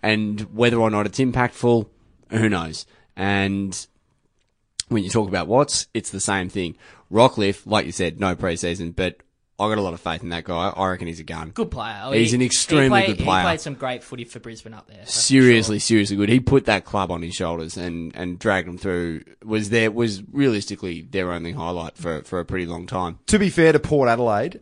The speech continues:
Speaker 3: um, even though we're knocking them for how, how they've gone this year and how they've slipped up right at the last leg, and they should probably have made finals considering where they were earlier in the year. As soon as Ryder went down with that Achilles issue, that,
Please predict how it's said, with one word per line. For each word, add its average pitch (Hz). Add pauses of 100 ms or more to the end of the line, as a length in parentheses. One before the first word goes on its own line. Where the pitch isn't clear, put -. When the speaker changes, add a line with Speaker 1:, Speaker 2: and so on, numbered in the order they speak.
Speaker 3:
um, 107
even 113
though 110
we're 107
knocking 104
them 98
for 98 (500)
how, 98
how 104
they've 95
gone 101
this 101
year 98
and 95
how 98
they've 92 (140)
slipped -
up 107
right 101
at 92
the 98
last 95
leg, 98
and 95
they 98
should 104
probably 92
have 90
made 101
finals 92
considering 92
where 90
they 90
were 92
earlier 95
in 92
the 90
year. 92 (300)
As 123
soon 151
as 113
Ryder 107
went 95
down 92
with 92
that 90
Achilles 90
issue, 90 (540)
that, 90